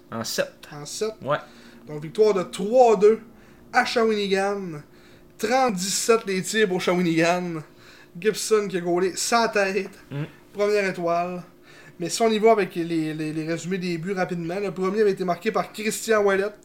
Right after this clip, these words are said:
Speaker 2: sur une passe d'Alexandre Beauregard. Par la suite, euh, c'était genre deux minutes plus tard, en power play, Guillaume Asselin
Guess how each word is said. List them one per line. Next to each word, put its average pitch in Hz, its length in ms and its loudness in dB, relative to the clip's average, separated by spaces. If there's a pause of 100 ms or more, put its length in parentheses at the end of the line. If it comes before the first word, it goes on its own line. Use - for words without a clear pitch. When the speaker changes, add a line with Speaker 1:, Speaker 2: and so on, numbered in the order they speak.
(560)
Speaker 2:
sur - 160 -16
une 143 100 -12
passe 160 260 -4
d'Alexandre 180 760 -2
Beauregard. 185 840 0 (1300)
Par 214 100 0
la 220 120 6
suite, 254 320 -6 (160)
euh, 165 760 -2
c'était 175 320 -2
genre 190 200 0
deux 190 180 0
minutes 233 220 -2
plus 214 120 -6
tard, 226 400 4
en 180 160 -2
power 196 360 2
play, 202 300 0
Guillaume 226 520 0
Asselin 202 460 -2